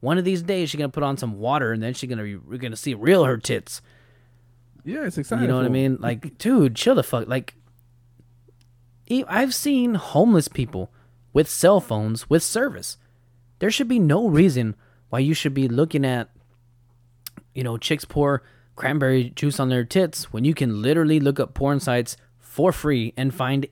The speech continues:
Speaker 1: anything that you want for free.
Speaker 2: They just choose. <laughs> Choose to look it
Speaker 1: <sighs> I,
Speaker 2: up.
Speaker 1: I don't know. I don't get it, man.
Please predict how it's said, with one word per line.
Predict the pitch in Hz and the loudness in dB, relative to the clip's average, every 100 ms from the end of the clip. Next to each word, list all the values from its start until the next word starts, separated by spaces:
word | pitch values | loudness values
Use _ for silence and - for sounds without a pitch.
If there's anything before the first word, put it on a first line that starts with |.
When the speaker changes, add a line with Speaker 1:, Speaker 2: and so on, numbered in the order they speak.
| _ _ 170 | _ _ -2
Speaker 1:
anything | 190 185 180 160 | 0 2 2 2
that | 143 | 0
you | 135 | 0
want | 131 160 123 - | 0 0 0 -6
for | - 185 | -4 -2
free. | 170 185 147 - _ _ _ _ _ _ _ _ _ _ _ _ _ _ _ _ _ - - | 0 -2 -4 -6 _ _ _ _ _ _ _ _ _ _ _ _ _ _ _ _ _ -20 -16
Speaker 2:
They | - 113 | -10 -4
just | 123 - | -4 -6
choose. | - 135 135 110 95 104 - _ | -6 -4 -4 -6 -10 -16 -20 _
<laughs> | - - 139 _ _ _ _ _ _ | -8 -6 -14 _ _ _ _ _ _
Choose | - 131 120 98 | -10 -10 -10 -4
to | 269 | -2
look | 165 | 0
it | |
Speaker 1:
<sighs> | 131 113 | -2 -4
I, | 110 110 104 101 | -8 -6 -4 -4
Speaker 2:
up. | - | -2
Speaker 1:
I | 113 | -2
don't | 104 104 | -2 -2
know. | 98 - _ - | -4 -8 _ -2
I | |
don't | 170 131 | 0 2
get | 117 | 0
it, | |
man. | 104 107 | -2 -4